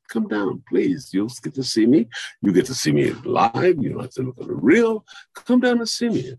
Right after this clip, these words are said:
"No, we don't have time." "Listen, this is only take you a few minutes, and then you can leave.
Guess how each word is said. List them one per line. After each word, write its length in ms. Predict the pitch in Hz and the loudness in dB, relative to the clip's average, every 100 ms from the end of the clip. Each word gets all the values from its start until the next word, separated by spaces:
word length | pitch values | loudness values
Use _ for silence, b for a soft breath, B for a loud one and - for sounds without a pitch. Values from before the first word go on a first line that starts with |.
| b b | b b
"No, 220 | 156 165 | -2 0
we 120 | 160 131 | 2 2
don't 180 | 139 120 | 2 0
have 100 | - | -4
time." 180 | 127 - | -10 -8
"Listen, 540 | 104 120 - - 131 | 0 2 0 -2 -8
this 260 | 123 - - | -8 -12 -16
is 160 | 123 143 | -4 0
only 240 | 110 73 | 4 2
take 240 | - - | 2 -2
you 80 | 71 | -2
a 60 | - | -6
few 200 | 76 73 | -2 0
minutes, 480 | 80 139 131 127 - | 4 6 4 2 0
and 120 | 90 | 0
then 140 | 95 101 | 2 -2
you 60 | |
can 220 | 123 120 139 | 0 2 4
leave. 240 | 165 | 2